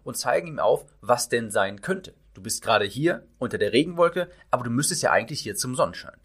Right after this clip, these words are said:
Und hier, guck mal, ich habe ein Produkt, das dir diesen Weg zeigt.“ So, das ist quasi das, die übergeordnete Idee hinter diesem Sonnenschein,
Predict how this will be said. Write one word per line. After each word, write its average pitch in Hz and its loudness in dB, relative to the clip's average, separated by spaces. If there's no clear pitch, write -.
Und 135 2
hier, 214 6
guck - -2
mal, 92 4
ich - -2
habe 139 2
ein 123 2
Produkt, 165 2
das 113 2
dir 120 -14
diesen 131 -8
Weg 143 -8
zeigt.“ - -16
So, 131 8
das 151 4
ist - -4
quasi 139 6
das, 131 -4
die 135 -12
übergeordnete 143 8
Idee 139 2
hinter 120 2
diesem 101 -8
Sonnenschein, 104 4